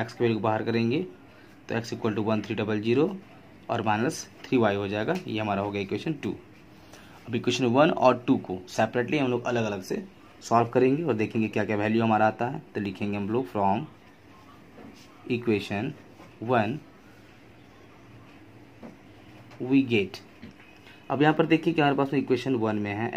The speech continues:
x equal to one three double zero minus two y। Then हम यहाँ पर एक box बनाते हैं। इससे पहले हमने आपको बताया कि minimum कम से कम दो value होना चाहिए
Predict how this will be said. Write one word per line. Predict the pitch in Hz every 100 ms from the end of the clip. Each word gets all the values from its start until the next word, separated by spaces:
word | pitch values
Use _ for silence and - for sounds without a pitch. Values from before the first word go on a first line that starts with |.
| 127
x | - 143
equal | - 135 135
to | 139
one | 113 107 98
three | 104 107 - - - - - - 104
double | 117 123
zero | 123 135 156 165 113
minus | 104 104 110 - -
two | 135
y। | 127 120 165 - - - - - -
Then | 117 113
हम | 107
यहाँ | 104 101
पर | 107 - - -
एक | 113 - - - -
box | 104 101 -
बनाते | 113 107 -
हैं। | 120 170 - - - - - - - - - - - - - - - - - - - 123
इससे | 120 123
पहले | 113 120
हमने | 117 117
आपको | 117 117
बताया | 113 127
कि | 139 120
minimum | 123 139 123 98
कम | 110
से | 107 123
कम | 120 110
दो | 113
value | 110 110 120
होना | 123 120
चाहिए | 120 123 123 175